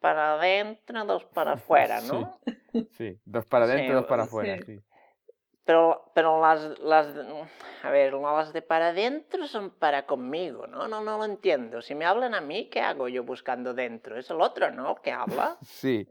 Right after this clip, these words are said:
Speaker 1: ¿Y qué busco dentro de mí? Mire, yo, yo, yo tengo más, uso más técnicas como para afuera,
Speaker 2: A ver,
Speaker 1: ¿no?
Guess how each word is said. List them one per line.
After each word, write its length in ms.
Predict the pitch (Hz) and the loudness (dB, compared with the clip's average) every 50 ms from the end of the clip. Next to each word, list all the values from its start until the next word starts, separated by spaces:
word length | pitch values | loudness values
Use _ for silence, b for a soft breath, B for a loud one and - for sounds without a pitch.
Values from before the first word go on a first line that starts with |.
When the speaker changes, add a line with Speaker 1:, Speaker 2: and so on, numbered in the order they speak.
| _ | _
Speaker 1:
¿Y 120 | - - - | -20 -20 -4
qué 120 | - 160 | -2 -2
busco 340 | 156 151 127 - - 135 123 | -2 -2 -4 -2 -2 0 0
dentro 280 | 135 147 165 - 180 180 | 0 -2 0 0 2 4
de 140 | 160 135 | 4 2
mí? 340 | 120 120 135 190 294 - - _ _ b b b b b b b b b b b b b b b b b b | 2 0 -4 -4 -6 -8 -12 _ _ b b b b b b b b b b b b b b b b b b
Mire, 240 | - 147 143 147 139 | -4 0 0 2 2
yo, 100 | 143 131 | 2 0
yo, 360 | - - 160 160 165 170 - - - - - - | 0 2 2 2 2 2 -2 -6 -12 -18 -14 -6
yo 160 | 165 170 185 185 | -4 -2 0 0
tengo 240 | 220 214 214 226 | 0 0 0 0
más, 680 | 214 202 190 196 202 196 - - - - - - - - - _ - - _ _ | 2 2 2 2 2 0 -4 -12 -16 -16 -18 -20 -20 -20 -20 _ -20 -20 _ _
uso 280 | - - - - - 214 | -10 -10 -6 -2 0 0
más 280 | 202 202 190 - - - | 0 0 -2 -4 -6 -6
técnicas 440 | - 170 175 180 185 185 202 196 | -6 -4 -4 -8 -6 -6 -8 -8
como 240 | - - 180 160 - - | -6 -6 -6 -6 -2 0
para 160 | 135 117 107 | -2 -2 -2
afuera, 400 | - - _ - 113 104 - - | -8 -8 _ -4 -2 -2 -4 -6
Speaker 2:
A 120 | - 123 120 | -6 -4 -2
ver, 220 | 117 131 170 208 | 0 0 0 -2
Speaker 1:
¿no? 80 | 277 | -6